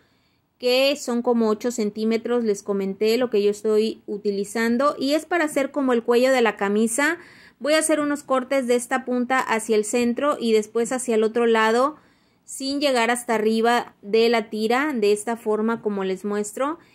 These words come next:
Es un detalle, si quieren pueden omitirlo, de esta forma es como va a quedar. Lo siguiente que haré es cortar las solapas. Vamos a medir la altura, pero así inclinada.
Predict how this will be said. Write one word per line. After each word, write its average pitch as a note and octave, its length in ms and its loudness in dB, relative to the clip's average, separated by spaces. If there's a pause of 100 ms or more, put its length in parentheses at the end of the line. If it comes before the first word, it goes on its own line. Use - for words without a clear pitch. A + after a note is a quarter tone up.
(160)
Es C4+ 180 -6
un D#4 120 0
detalle, A#3+ 460 2
si A#3 180 -6
quieren A3 340 2
pueden G#3+ 320 2
omitirlo, A3 800 0
de G3+ 200 0
esta G#3+ 220 -4
forma G#3+ 560 -2
es G#3 180 -2
como G3+ 280 -6
va F#3+ 80 0
a F#3+ 100 -6
quedar. D#3+ 340 -4 (540)
Lo B3 100 0
siguiente C#4+ 400 0
que D#4 100 -2
haré C#4 140 2
es C#4+ 120 -2
cortar C4+ 340 -2
las C4+ 200 0
solapas. A#3+ 640 0
Vamos D4 300 -2
a D#4+ 60 -2
medir B3+ 300 -2
la C4+ 100 0
altura, C4+ 720 -2
pero C4+ 440 0
así A3 460 -4
inclinada. A#3+ 800 0